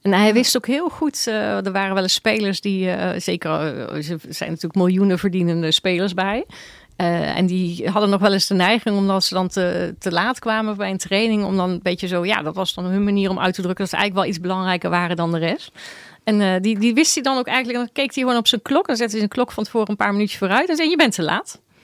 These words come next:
Speaker 1: En dan zei hij, "Ja, dat is niet waar, jawel, kijk maar." <laughs> En dan kreeg je dat soort, eh, dingen. Maar hij zei, dan zorgde hij dat, eh,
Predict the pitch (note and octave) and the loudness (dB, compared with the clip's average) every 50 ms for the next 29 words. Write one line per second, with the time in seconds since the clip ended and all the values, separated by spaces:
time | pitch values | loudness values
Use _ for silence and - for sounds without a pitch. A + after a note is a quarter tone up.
0 | _ _ - _ _ _ _ - A#3+ A#3 G#3 G#3+ G3 G#3 - G4+ D#4 - - B3 | _ _ -20 _ _ _ _ -2 -2 0 0 -2 -2 -2 -2 0 0 2 2 2
1 | G#3 G#3+ C4 F4+ B4+ A#4 E4 A#3+ A#3+ E4 D#4+ - A3+ - G#4 G4 D#4 - _ _ | 4 4 2 2 2 2 2 2 2 2 2 0 -2 -2 -4 -6 -8 -8 _ _
2 | - D#4 B3 - - E4 - C4+ C4 C4 - - - - - F4+ G4 - - A#4 | 0 0 2 6 6 6 6 8 6 6 4 4 4 2 2 2 2 2 2 4
3 | D5 D#5+ - - - - F#4+ F4 - F#4 D#4 D4+ E4 - F4 G#3+ B3 C4+ - - | 4 6 4 4 4 2 2 2 4 4 2 2 2 2 4 4 4 4 4 4
4 | B3+ B3 A#3 A#3 - C4+ A#3+ A3+ G#3 F#3+ A#3 D4+ F4+ D#4 G3 G3+ G#3+ A3 C4 C4 | 4 4 4 4 4 4 4 4 4 4 4 4 4 6 4 6 6 6 4 4
5 | C4+ - C4+ B3 B3+ B3+ B3 - D#4+ E4+ E4 - - C#4 B3+ B3+ B3 B3+ A#3+ A#3+ | 2 2 0 2 2 2 2 2 0 0 0 0 0 0 0 2 2 2 2 2
6 | - - A#3+ A3+ A3 | 0 -2 0 0 2